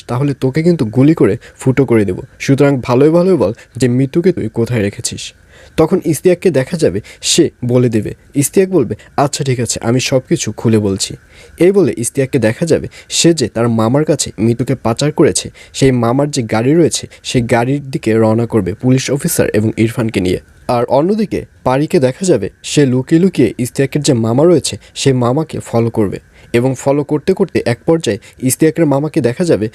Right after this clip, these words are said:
সে সেই গাড়ির কাছে, অর্থাৎ মিতুকে যে গাড়িতে আটকে রাখা হয়েছে সেই গাড়ির কাছে চলে যাবে এবং পারিও পিছু পিছু সেই গাড়ির পিছনে গিয়ে লুকিয়ে থাকবে।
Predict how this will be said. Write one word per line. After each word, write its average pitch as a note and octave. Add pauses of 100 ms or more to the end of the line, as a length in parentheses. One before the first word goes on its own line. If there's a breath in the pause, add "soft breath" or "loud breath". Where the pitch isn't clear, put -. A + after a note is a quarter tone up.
(160 loud breath)
সে -
সেই D#3+
গাড়ির B2+
কাছে, -
অর্থাৎ A#2
মিতুকে B2 (240 loud breath)
যে B2
গাড়িতে B2+ (100)
আটকে G#2+
রাখা D#3
হয়েছে D#3+ (220 loud breath)
সেই C3
গাড়ির C3
কাছে A#2+
চলে A2+
যাবে G2 (440 loud breath)
এবং C3+ (520 soft breath)
পারিও E3
পিছু E3+
পিছু F#3
সেই C3+
গাড়ির B2
পিছনে F3+
গিয়ে A2+
লুকিয়ে A2+
থাকবে। G#2